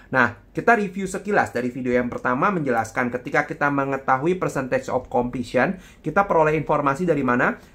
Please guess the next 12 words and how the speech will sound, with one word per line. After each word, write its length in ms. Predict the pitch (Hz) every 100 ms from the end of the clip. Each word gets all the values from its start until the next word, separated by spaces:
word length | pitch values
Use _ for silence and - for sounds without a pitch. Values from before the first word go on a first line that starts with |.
| -
Dari 240 | 135 143
cost 320 | - 202 202 -
incurred 640 | 170 170 - 190 185 -
to 160 | 180 123
date 320 | 143 196 -
dibandingkan 720 | 151 135 127 127 131 131 160
dengan 240 | 139 131
total 400 | 123 131 127 139
estimated 640 | 135 123 - 120 120 123 123
cost, 400 | 123 107 - -
dibandingkan 560 | 117 110 117 123 131
dengan 160 | 139 117